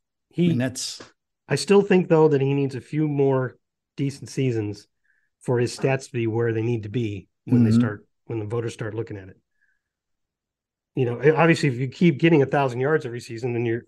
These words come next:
Speaker 1: your stats are gonna eventually be pretty darn good. But right now, he ranks forty-fifth in N F L history with ten thousand four hundred twenty-five receiving yards, and he's tied for thirtieth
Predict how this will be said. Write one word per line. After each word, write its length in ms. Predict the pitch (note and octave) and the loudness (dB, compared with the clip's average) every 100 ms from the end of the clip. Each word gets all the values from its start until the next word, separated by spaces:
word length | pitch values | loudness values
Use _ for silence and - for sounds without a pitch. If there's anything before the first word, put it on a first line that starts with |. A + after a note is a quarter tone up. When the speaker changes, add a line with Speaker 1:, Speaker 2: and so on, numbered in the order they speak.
| - | -6
Speaker 1:
your 260 | A2+ G#2+ G#2+ | -4 -4 -6
stats 340 | - B2 A#2+ - | -8 -4 -4 -2
are 40 | |
gonna 260 | A#2 A#2 G#2+ - - | 0 0 -2 -10 -12
eventually 380 | G#2+ C3+ D#3 A2 | -2 -2 0 -2
be 140 | A2 | -4
pretty 240 | G#2+ C3+ | 0 -2
darn 220 | A2+ G#2+ G#2 | 0 -4 0
good. 180 | C#3 A2+ | 0 2
But 60 | |
right 200 | C3+ E3 | 2 2
now, 240 | D3+ D#3 C#3 | 2 0 0
he 120 | C#3 | 0
ranks 240 | C3+ A#2 | 0 -4
forty-fifth 640 | - D3 D3 C#3+ C#3+ C#3+ B2 | -4 0 0 2 0 0 -2
in 100 | A#2 | -6
N 80 | C3+ | -6
F 120 | - | -4
L 80 | A2+ | -4
history 400 | B2+ - A2 G2+ _ _ _ _ _ _ | -4 -4 -6 -6 _ _ _ _ _ _
with 220 | B2+ A2+ - | -2 -2 0
ten 220 | D#3+ E3 | 2 4
thousand 380 | D3 C#3 C3+ C3 | 4 4 2 0
four 220 | C3+ B2+ | -2 -2
hundred 200 | B2 A2 | -4 -4
twenty-five 580 | C3+ B2 - A#2+ A2 G#2+ | -4 -4 -4 -4 -6 -6
receiving 420 | A#2 - C3 A#2+ | -10 -6 -4 -2
yards, 280 | G#2+ G#2+ - _ _ _ | -4 -8 -12 _ _ _
and 100 | A#2+ | -8
he's 100 | A2 | -8
tied 260 | - C#3+ C3+ | -2 0 0
for 80 | A2+ | -4
thirtieth 600 | - E3 D#3+ B2+ A#2 | 2 4 6 2 -2